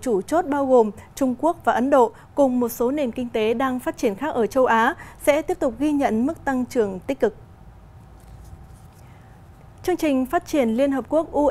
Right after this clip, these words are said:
N D P, đại dịch covid mười chín và cuộc khủng hoảng chi phí sinh hoạt và xung đột ở Ukraine đã đẩy một trăm sáu mươi lăm triệu người trên thế giới rơi vào diện nghèo tính từ năm hai nghìn không trăm hai mươi.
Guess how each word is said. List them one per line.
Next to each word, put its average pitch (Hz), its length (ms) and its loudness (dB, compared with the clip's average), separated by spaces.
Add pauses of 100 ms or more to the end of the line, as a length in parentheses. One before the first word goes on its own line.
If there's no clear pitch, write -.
N 277 40 2
D 262 200 2 (160)
P, - 40 0 (460)
đại 233 160 4
dịch 226 220 2 (200)
covid 269 280 2
mười 254 120 2
chín 240 380 -2
và 285 120 -2
cuộc 233 200 -2
khủng 214 240 -2
hoảng 208 300 0
chi 269 180 -4
phí 233 220 -2
sinh 277 220 -4
hoạt 254 240 2 (100)
và 226 100 0
xung 294 200 -6
đột 240 140 2
ở 208 140 -4
Ukraine 254 580 0 (300)
đã 269 220 2
đẩy 262 260 2
một 214 280 0
trăm 269 320 0
sáu 254 240 -4
mươi 311 200 -4
lăm 285 300 -2
triệu 233 240 -4
người 226 240 2
trên 247 180 -6
thế 233 140 -2
giới 226 300 2 (240)
rơi 277 200 2
vào 226 180 -2
diện 220 260 0
nghèo 214 240 0 (220)
tính 247 160 2
từ 320 120 -2
năm 247 200 0
hai 262 180 -4
nghìn 208 200 -2
không 233 200 -6
trăm 240 160 -2
hai 233 120 0
mươi. 240 260 6